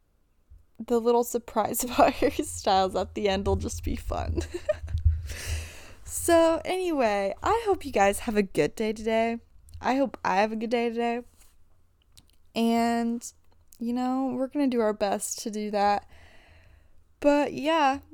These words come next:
anyway, thank you for listening. If you made it all the way to the end, that's kind of awesome. Make sure that you guys like my page on Spotify, rate my page on Apple Music.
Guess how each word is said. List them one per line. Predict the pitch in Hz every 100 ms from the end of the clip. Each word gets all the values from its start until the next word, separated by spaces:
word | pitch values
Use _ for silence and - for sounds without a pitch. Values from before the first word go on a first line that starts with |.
| 330 311 - - - -
anyway, | 311 330 302 277 285
thank | 294 349
you | 349
for | -
listening. | 302 294 294 269 262
If | 262
you | 262
made | 247 254 262
it |
all | - 247
the | 269
way | 269
to | -
the | 220 -
end, | - 240 220 233 -
that's | 226 -
kind | - 247 240
of | -
awesome. | - - - 226 220 247 - - - - -
Make | 277 -
sure | - 349 339 339 302 240
that | 269 254 254
you | 240
guys | 269 269 196
like | 196 202 220 -
my | 240
page | 233 233 233 233 233 220 - -
on | 196 190
Spotify, | - 311 311 311 - 294 277 262 269 - - - - -
rate | 208 240 -
my | 233
page | - 226 214 -
on | 208
Apple | 185 196 196
Music. | 208 262 302 285 262 262 254